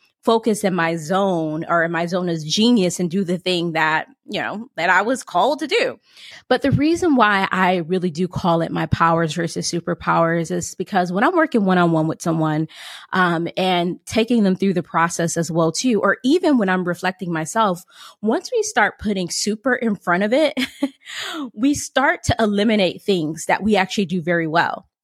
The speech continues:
So if I'm working with you and I'm trying to take you through the process and I'm telling you and asking you questions about what you actually do really well and trying to uncover your superpower, immediately you start eliminating things that you're naturally good at and that you're really good at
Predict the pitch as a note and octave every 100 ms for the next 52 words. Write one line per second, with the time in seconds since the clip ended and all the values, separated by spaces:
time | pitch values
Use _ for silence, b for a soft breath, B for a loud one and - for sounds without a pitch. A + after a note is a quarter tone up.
0 | B B - B3+ A#3+ D4 F4+ D4 C#4 A3+
1 | G#3+ G3 F#3 E3+ E3+ A3+ B3 B3+ G#3+ G#3
2 | F3+ - F#3 F#3 - E3 E3+ E3+ E3+ E3+
3 | G3+ G#3+ G3 E3+ E3+ - A3 A3+ - G3
4 | F#3 E3 - D#3 - E3 E3 E3 E3+ D#3
5 | - F#3 G3 G#3+ G3 F3+ G3 D#3+ E3+ F3
6 | E3+ D#3 F3+ E3+ E3 B B B - G3
7 | - G#3 A3 A3+ - F#3+ F3 D#3+ E3+ F3
8 | D#3+ D#3+ F3 E3+ E3 E3+ E3 E3 F3 b
9 | b b - A#3 A#3+ C#4 F4 D#4 - G3
10 | F3+ E3+ E3 B B A#3 C4+ D4 A#3 -
11 | G3+ G3+ A#3 A3+ F#3 F3+ F#3 G3 F3 F3+
12 | F#3 F3 F3 E3+ E3+ - G3 F3 F3+ E3+
13 | G#3 F#3+ F#3+ - E3+ F3+ F3 D#3 B3+ A3+
14 | F3+ -